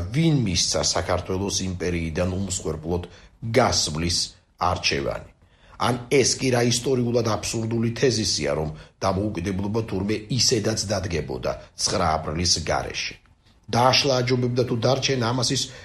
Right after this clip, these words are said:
ვერაზროს შეაფასებს სამართლიანად, ვისაც გონია, რომ ისტორიაში თავისთავად ხდება რაიმე. მით უმეტეს პრინციპის დაცვა, რომელიც ამ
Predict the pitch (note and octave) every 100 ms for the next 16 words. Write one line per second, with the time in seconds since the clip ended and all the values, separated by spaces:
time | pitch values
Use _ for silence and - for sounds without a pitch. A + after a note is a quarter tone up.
0 | - - G#2+ D3 D3 B2+ C3+ B2 - B2+
1 | G#2 E2+ - D2 F2+ E2+ F2 - G#2+ A2+
2 | G2+ G#2+ G2 G2+ G#2+ A2 A#2 A#2+ A2 -
3 | F#2+ G#2+ G#2 - B2 - - _ - -
4 | C3+ B2 - - F#2+ G2 F#2+ G#2 F2 E2
5 | D#2 F#2 E2 B1 G#1+ G1+ - - - _
6 | - F2 G2 G2 G#2 - - - _ -
7 | G2 F2+ F2 D#2+ E2 F#2 G#2 B2+ - D#3+
8 | D3 G2+ G2 G2+ G2